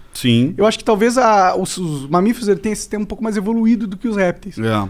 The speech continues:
Speaker 2: Mas o argumento é que eu acho que os répteis também
Speaker 1: E aí,
Speaker 2: têm
Speaker 1: quando
Speaker 2: um,
Speaker 1: você pega
Speaker 2: uma
Speaker 1: o
Speaker 2: fala primitiva.
Speaker 1: neocórtex, que daí já são seres humanos,
Speaker 2: Uhum.
Speaker 1: aí é mais elaborado ainda.
Speaker 2: Sim.
Speaker 1: Porque além de você não só, é, buscar o prazer e você ter a, a,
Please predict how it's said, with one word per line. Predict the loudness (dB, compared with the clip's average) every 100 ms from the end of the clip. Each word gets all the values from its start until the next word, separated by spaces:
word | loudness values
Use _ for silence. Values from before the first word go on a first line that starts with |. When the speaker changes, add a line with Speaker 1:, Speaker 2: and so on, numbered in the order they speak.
| -2
Speaker 2:
Mas | 0
o | 2
argumento | 2 -2
é | 0
que |
eu | 0
acho | 0 -2
que |
os | 0
répteis | 0 0 -2
também | 2 4
Speaker 1:
E |
aí, | 4 4
Speaker 2:
têm | 2
Speaker 1:
quando | 2 2
Speaker 2:
um, |
Speaker 1:
você | 2
pega | 2 2
Speaker 2:
uma | 4
Speaker 1:
o |
Speaker 2:
fala | 4 2
primitiva. | 2 2 4 2
Speaker 1:
neocórtex, | 2 0 -2 -6
que | -2
daí | 2 2 4
já | 2 2
são | 0
seres | 0 0 0
humanos, | 2 2 2 2 0
Speaker 2:
Uhum. | -4 -6 0
Speaker 1:
aí | 0
é |
mais | 2 2 4
elaborado | 4 4 4 4 2 0
ainda. | -2 -2 -4 -6
Speaker 2:
Sim. | -6 -4 -4 -6 -14 -18 -8
Speaker 1:
Porque | -2 2
além | 2 4 2
de | 0
você | -2 -2 -4 0 0 0 0
não | 0 2 0
só, | -2 0 2 2 -2 -10 -20 -20 -10 -2
é, | 0
buscar | 0 -2 0 2 2
o | 0
prazer | 2 2 2 2 2 0 -6 -18 -20 -20 -20 -16 -12 -6
e | -2
você | 0 -2 -2 -6
ter | 0 2 2
a, | 0 0
a, | 0 0